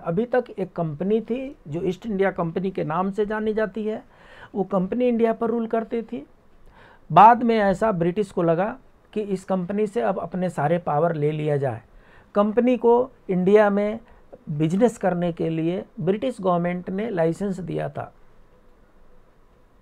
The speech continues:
उसके बाद से अब अठारह सौ अंठावन में ब्रिटिश गवर्नमेंट इंडियन डोमिनेंस को ईस्ट इंडिया कंपनी से अपने पास ले लेती है।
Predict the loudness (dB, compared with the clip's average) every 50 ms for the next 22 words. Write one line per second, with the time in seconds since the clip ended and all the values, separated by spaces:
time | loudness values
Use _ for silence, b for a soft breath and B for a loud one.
0 | _ -4 -4 -4 -4 4 4 4 4 6 6 8 8 8 6 6 4 2 2 2
1 | 0 B B B B B -2 0 0 0 -2 -8 -12 -12 -10 -4 0 2 4 4
2 | 4 2 2 0 -4 -4 -4 -4 -4 -2 -2 0 0 0 0 0 0 0 0 -2
3 | -2 -2 -4 -6 -6 -6 -6 -4 -4 -2 -2 -2 -2 -2 -2 -4 -6 -8 B B
4 | B B B -6 -2 -2 0 2 2 2 2 2 2 2 2 2 2 0 0 0
5 | 0 -2 -4 -6 -2 2 4 4 4 2 0 -4 -8 -8 -4 -2 -2 -2 -2 -4
6 | -6 -8 -6 -6 -4 -4 -4 -2 0 0 0 0 -2 -4 -10 -4 -4 -4 -2 -2
7 | -2 -2 -2 -2 -2 -2 -2 -2 -2 -4 -4 -4 -4 -2 -2 -4 -8 -8 -10 -12
8 | -12 -12 -12 -16